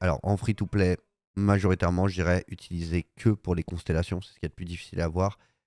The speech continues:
Comme ça, vous pouvez switcher les constellations et les moves. Pareil pour les pierres rouges. Donc, euh, ce que j'appelle les pierres rouges, c'est pas celle-là, hein, c'est celle-ci. Donc, les pierres de constellation, vous pouvez choisir un personnage. Faites-le que au dernier moment, que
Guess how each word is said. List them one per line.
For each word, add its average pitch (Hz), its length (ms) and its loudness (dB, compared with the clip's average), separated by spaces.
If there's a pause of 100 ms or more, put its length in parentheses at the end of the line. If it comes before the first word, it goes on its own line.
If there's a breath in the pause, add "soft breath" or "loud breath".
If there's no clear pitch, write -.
(160)
Comme 87 140 -2
ça, 95 100 2
vous 85 120 -2
pouvez 82 200 -2
switcher - 380 -4
les 85 80 0
constellations 80 760 -4
et 92 100 -2
les 85 100 2
moves. 92 260 0 (180)
Pareil 90 320 2
pour 87 160 -6
les 80 120 0
pierres 92 240 0
rouges. 90 360 -2 (640 soft breath)
Donc, 85 220 -6
euh, 76 80 2
ce - 100 -8
que 87 80 -2
j'appelle 87 260 2
les 82 100 2
pierres 80 200 0
rouges, 98 220 -2
c'est 76 280 0 (200)
pas 85 120 2
celle-là, 87 280 0
hein, 92 180 0 (180)
c'est 82 180 -4 (840)
celle-ci. 90 280 -2 (400 soft breath)
Donc, 90 140 -4
les 92 80 0
pierres 101 140 4
de 95 60 2
constellation, 90 500 0
vous 87 100 -2
pouvez 92 160 0
choisir 90 240 0
un 82 60 -2
personnage. 90 460 -2
Faites-le 101 360 0
que - 200 0 (120)
au 110 80 0
dernier 92 260 0
moment, 90 340 -2 (520 soft breath)
que 120 240 2